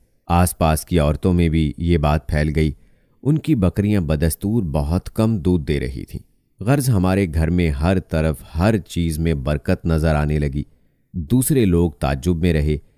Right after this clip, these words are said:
इस तरह दो माह गुजर गए। दो माह ही में आप चलने फिरने लगे। आप आठ माह के हुए तो बातें करने लगे और आपकी बातें समझ में आती थीं। नौ माह की उम्र में तो आप बहुत साफ गुफ्तगू करने लगे।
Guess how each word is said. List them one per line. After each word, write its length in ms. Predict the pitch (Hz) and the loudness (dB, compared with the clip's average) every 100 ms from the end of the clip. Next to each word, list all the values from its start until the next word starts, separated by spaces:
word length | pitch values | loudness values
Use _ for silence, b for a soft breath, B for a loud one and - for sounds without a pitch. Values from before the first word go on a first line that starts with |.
| _ _ _ - | _ _ _ 0
इस 160 | 135 | 0
तरह 300 | - 85 82 | 2 2 2
दो 300 | 101 87 104 | 0 2 2
माह 240 | 107 82 71 | 4 2 0
गुजर 320 | 69 73 - | -2 -6 -6
गए। 240 | - 50 - _ _ _ - | -10 -16 -18 _ _ _ -12
दो 340 | 92 90 120 | -2 2 4
माह 280 | 110 82 87 | 4 2 2
ही 240 | 78 98 | 2 2
में 160 | 110 95 - | 2 0 0
आप 200 | 78 80 | 0 0
चलने 360 | - 73 80 | -2 0 2
फिरने 340 | 98 90 76 85 | 0 0 0 0
लगे। 320 | 76 71 71 - _ _ _ _ - | 0 0 -4 -6 _ _ _ _ -4
आप 320 | 98 139 - - | -2 -2 -6 -2
आठ 320 | 95 120 - | 0 0 0
माह 200 | 101 95 | 2 2
के 140 | - | 0
हुए 280 | 104 78 90 | -2 0 0
तो 140 | 95 110 | 0 0
बातें 420 | 76 73 - 90 | 0 0 0 -2
करने 300 | - 73 73 | 0 -2 -2
लगे 300 | 64 - - _ _ _ _ | -4 -10 -20 _ _ _ _
और 140 | 92 | 2
आपकी 320 | 87 85 - 92 | 2 2 0 0
बातें 320 | 73 76 82 | 0 0 -2
समझ 360 | - 76 78 - | -2 -2 -2 0
में 100 | 87 | 0
आती 280 | 76 - 78 | 0 -2 -4
थीं। 220 | - 71 - _ _ _ - | -4 -8 -10 _ _ _ -2
नौ 260 | 95 117 | 2 2
माह 220 | 139 113 113 | 2 2 0
की 160 | - | 0
उम्र 360 | - 87 101 113 | -2 0 2 2
में 160 | 92 92 | 2 2
तो 220 | 113 - | 0 -2
आप 180 | 76 85 | -2 -2
बहुत 500 | 87 76 73 98 - | -2 -2 0 -2 -2
साफ 340 | - 78 90 - | -4 -2 -2 -2
गुफ्तगू 420 | 92 87 98 95 | -4 -2 -2 0
करने 280 | 92 120 71 | 0 -2 -4
लगे। 280 | 60 - | -6 -10